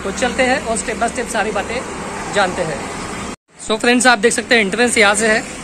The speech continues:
इस तरीके से यहाँ पे इन्होंने अपना setup किया हुआ है। बाहर Amron का board लगा है ताकि अच्छे से shop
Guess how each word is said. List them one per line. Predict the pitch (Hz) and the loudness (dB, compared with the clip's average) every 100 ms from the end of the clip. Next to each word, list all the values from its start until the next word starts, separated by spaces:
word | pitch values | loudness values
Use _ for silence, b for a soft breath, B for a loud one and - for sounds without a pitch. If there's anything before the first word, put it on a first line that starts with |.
| - | -6
इस | 175 - | -6 -2
तरीके | 208 208 | 0 0
से | 226 202 | 2 4
यहाँ | 170 175 | 4 2
पे | 202 202 202 208 | 0 0 -2 -4
इन्होंने | 196 180 185 196 214 B B B 156 | -4 -2 -2 -4 -6 B B B -6
अपना | 160 196 214 | 0 2 2
setup | 208 180 220 - | 0 0 -2 0
किया | 226 | 2
हुआ | 220 220 226 | 4 4 2
है। | 233 220 | 2 -2
बाहर | 175 170 208 202 202 | 0 2 2 0 -4
Amron | 185 202 196 | -2 -2 -2
का | 208 | -2
board | 180 196 | 0 0
लगा | 190 202 | 0 0
है | 208 | 2
ताकि | 190 175 202 | 0 -2 -2
अच्छे | 175 - | -2 -4
से | 190 196 202 240 B B - - | -4 -4 -6 -8 B B -14 -4
shop | - 190 220 | 2 2 2